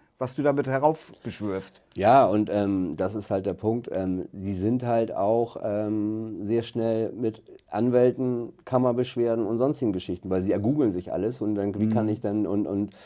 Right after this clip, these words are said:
Speaker 2: das ist nun mal auch in der Schnelllebigkeit der Zeit und all dem so, dass, ähm, durch die Masse, was ich sagte, da kann auch mal was schieflaufen, eine falsch angebundene Schnittstelle, aus Versehen ein Shop doppelt angebunden, gar nicht angebunden, da muss man halt sauber sein und dann hast du auf einmal riesen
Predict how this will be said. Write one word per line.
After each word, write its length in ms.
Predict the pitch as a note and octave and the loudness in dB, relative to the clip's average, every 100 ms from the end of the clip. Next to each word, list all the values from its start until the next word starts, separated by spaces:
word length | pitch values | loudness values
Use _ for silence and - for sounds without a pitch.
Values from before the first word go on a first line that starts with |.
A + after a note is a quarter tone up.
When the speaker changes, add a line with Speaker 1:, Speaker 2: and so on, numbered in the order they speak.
| - | -8
Speaker 2:
das 180 | F#2+ F#2+ | -6 -4
ist 180 | B2 D#3+ | -2 2
nun 80 | |
mal 180 | B2+ G2+ | 4 4
auch 140 | F#2+ G#2 | 2 0
in 80 | |
der 100 | F#2+ | -4
Schnelllebigkeit 680 | F#2+ G#2+ G2 G2 F#2+ - F#2 | -4 -4 -2 -2 -4 -2 -4
der 100 | F2+ | -4
Zeit 320 | - F#2+ A2+ | -2 -2 0
und 80 | B2 | -2
all 140 | F2+ G2+ | -2 -2
dem 180 | G#2 | -2
so, 280 | F#2+ G#2+ C#3 - - - - | 0 -2 -2 -8 -20 -20 -6
dass, 320 | G2+ G#2+ - - | -4 -4 -10 -8
ähm, 420 | G2 G2 F#2 - - | -4 -4 -6 -10 -8
durch 140 | A2 | -6
die 120 | G#2 | -4
Masse, 240 | F#2+ G#2 A2 | -4 -2 -4
was 120 | G#2 | -4
ich 80 | G2 | -2
sagte, 280 | F#2+ G2 G2+ | -2 0 -2
da 120 | F#2+ | -2
kann 240 | - A2 | -2 -2
auch 100 | G#2+ | 0
mal 360 | A#2+ G#2+ G#2+ A2 | 0 -2 -2 -4
was 340 | B2+ G#2+ - - | -6 -8 -8 -6
schieflaufen, 540 | D#3+ D#3 F2 D2+ D#2+ | -4 -2 -2 -2 -6
eine 60 | E2 | -4
falsch 240 | G#2 F#2 | -4 -2
angebundene 460 | F#2+ F2+ F2 F2+ E2+ | -4 -4 -4 -6 -4
Schnittstelle, 600 | A#2+ B2+ - A2+ G#2 E2+ | -2 -2 0 0 2 2
aus 140 | F#2+ | 0
Versehen 420 | G#2+ F#2 F2+ F2+ | -2 -2 -2 -4
ein 40 | G2+ | -4
Shop 220 | G#2 - | -4 2
doppelt 280 | A2+ B2+ A2 | 2 4 2
angebunden, 520 | G#2+ G#2 F2+ G#2 G2 | 2 2 2 2 2
gar 180 | G2 A#2 | 2 2
nicht 180 | B2 - | 2 2
angebunden, 760 | A2 G#2+ F2+ G#2+ A2 F#2+ G#2 - - - | 2 2 4 4 2 -2 -6 -10 -16 -4
da 80 | G2+ | -2
muss 180 | A2 | 0
man 80 | A2+ | 2
halt 140 | G#2+ G#2 | 2 6
sauber 320 | A#2+ B2+ F#2 | 6 6 2
sein 280 | E2 D#2+ D#2+ | 0 -4 -4
und 100 | F2 | -4
dann 80 | F#2+ | -4
hast 160 | G2+ | -2
du 40 | G#2+ | -2
auf 80 | |
einmal 300 | G2+ G2+ G#2+ G#2 | 0 -2 0 2
riesen 540 | A#2 C#3 A#2+ A#2 - | 2 2 0 0 -2